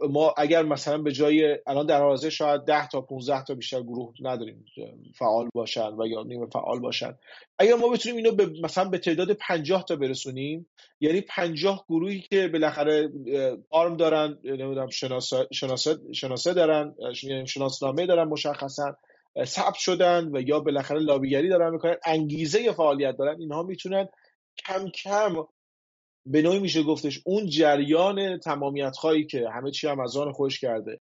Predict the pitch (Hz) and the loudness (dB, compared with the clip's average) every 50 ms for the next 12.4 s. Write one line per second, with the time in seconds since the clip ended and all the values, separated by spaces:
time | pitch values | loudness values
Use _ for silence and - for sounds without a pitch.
0 | _ _ _ _ _ 127 120 117 - - 151 143 139 131 143 147 151 156 156 147 | _ _ _ _ _ -14 -14 -4 2 4 6 6 6 4 4 4 4 4 4 2
1 | 151 143 147 151 156 151 - 160 156 151 139 131 - 135 120 117 110 123 123 127 | 2 4 4 2 2 2 2 2 2 2 0 -2 -4 -4 -4 -4 -4 -6 -6 -2
2 | 143 151 156 156 147 - - 143 143 147 151 156 156 147 - - - 135 135 139 | -2 0 0 0 -2 -2 -2 -2 0 2 2 2 2 0 -4 -10 -10 -2 -2 0
3 | 135 131 - 139 147 139 - 160 160 147 139 127 - - 127 120 - _ _ _ | 0 0 -4 -6 -8 -4 0 0 2 2 0 -4 -4 -6 -8 -10 -12 _ _ _
4 | _ _ 160 160 180 175 165 151 135 - 147 156 160 160 156 143 143 143 139 147 | _ _ 2 2 4 2 0 0 0 0 0 0 0 0 0 0 0 0 2 2
5 | 151 156 165 160 156 160 156 - 160 160 156 - 156 - 123 131 127 120 117 127 | 2 2 2 2 0 0 0 2 0 0 0 0 -6 -6 -4 -4 -4 -6 -6 0
6 | 147 147 147 147 - - 156 151 151 180 202 202 170 170 165 175 180 180 - 202 | 4 4 4 4 4 0 -2 0 0 0 2 2 2 2 2 2 0 0 0 -2
7 | 190 175 165 165 170 180 175 175 175 170 - 165 156 147 143 147 151 143 139 - | 0 0 0 0 2 2 2 2 0 -2 -6 -16 -18 -16 -8 -6 -6 -6 -4 -6
8 | 156 139 - - 175 175 180 175 180 170 - 175 160 - 170 156 147 - 156 156 | -6 -6 0 2 4 4 4 4 2 0 0 -2 -4 -2 -2 -4 -2 -2 -4 -4
9 | 151 143 - 165 165 175 170 165 156 151 147 135 - _ _ _ _ _ _ 135 | -4 -4 0 2 4 4 4 2 2 0 0 0 -4 _ _ _ _ _ _ -8
10 | 131 - 123 135 143 143 143 147 143 135 143 147 143 143 143 143 139 143 156 156 | -8 -6 -2 -2 -2 0 2 0 0 0 0 -2 0 0 0 0 -2 -2 -6 -8
11 | 156 160 180 180 180 170 - - 175 175 180 180 180 190 214 220 220 220 220 220 | -4 2 2 4 4 4 0 0 2 2 2 0 2 2 2 0 2 0 2 2
12 | 214 180 143 151 180 202 208 | 4 2 2 2 0 0 0